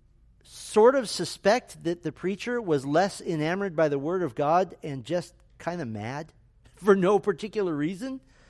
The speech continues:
I think maybe he forgot pure heart. You have every right to expect something of your shepherds, and that is to instruct you from no other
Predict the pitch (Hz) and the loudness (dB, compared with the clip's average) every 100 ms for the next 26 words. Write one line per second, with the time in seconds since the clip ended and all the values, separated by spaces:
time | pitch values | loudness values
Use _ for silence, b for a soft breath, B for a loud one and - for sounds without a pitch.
0 | b b b b b b _ - 175 143 | b b b b b b _ -8 -6 -4
1 | 160 180 151 135 - 123 135 135 - - | -4 -2 -2 -4 -8 -2 0 -2 -4 -10
2 | 120 110 120 - - _ _ _ _ _ | -8 -6 -6 -6 -8 _ _ _ _ _
3 | _ _ _ _ _ _ b b b b | _ _ _ _ _ _ b b b b
4 | b b - 151 139 170 202 208 185 - | b b 0 2 6 6 6 6 4 2
5 | 135 - - 160 - 143 123 131 117 127 | -4 -2 -2 -2 -2 -4 -4 -6 -4 -6
6 | - 151 - 107 107 113 139 156 135 - | -4 -4 -4 -8 -8 -4 -2 -2 -6 -8
7 | 127 110 - 165 - 123 110 - 110 107 | -10 -10 -4 -4 -4 -8 -8 -6 -8 -2
8 | 131 165 - 175 175 160 | 2 2 0 -4 -4 -6